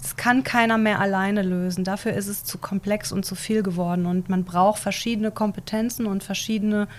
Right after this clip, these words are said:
Fähigkeiten und Fertigkeiten zusammen. Und das kann nicht eine Person in sich vereinen.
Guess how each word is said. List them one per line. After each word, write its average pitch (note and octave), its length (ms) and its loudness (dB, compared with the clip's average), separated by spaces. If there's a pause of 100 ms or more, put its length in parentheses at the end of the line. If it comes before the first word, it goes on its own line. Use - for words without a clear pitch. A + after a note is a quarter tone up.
(280)
Fähigkeiten G#3+ 840 2
und F#3 120 0
Fertigkeiten G3 840 -2
zusammen. F#3+ 460 0
Und F#3 120 0
das F#3 140 -6
kann G#3 260 0
nicht G#3 180 0
eine G3+ 220 -2
Person G3+ 460 0
in G3 120 2
sich F#3+ 220 -2
vereinen. F#3 480 2